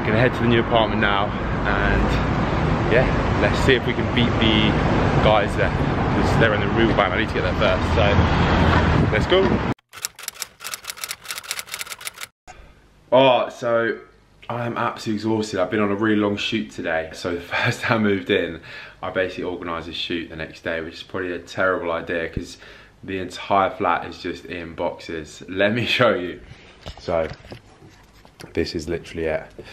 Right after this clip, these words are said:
I'm not gonna give you guys a full tour yet because, yeah, it's an absolute state. What I'm gonna do is go through some of it now, pack up some bits, and then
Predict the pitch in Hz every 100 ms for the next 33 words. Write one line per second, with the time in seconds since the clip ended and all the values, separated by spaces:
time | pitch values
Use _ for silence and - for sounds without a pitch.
0 | - - 101 104 98 101 101 101 98 101
1 | 95 90 107 92 - 101 92 95 92 -
2 | 92 - 90 87 82 - - - - -
3 | - - - - - - - - 101 -
4 | - 98 95 - 98 85 107 107 104 117
5 | 113 110 107 98 107 107 104 104 95 98
6 | 90 87 87 85 - - - - - 110
7 | 104 - - 101 92 85 - - - -
8 | - - 90 90 92 87 90 87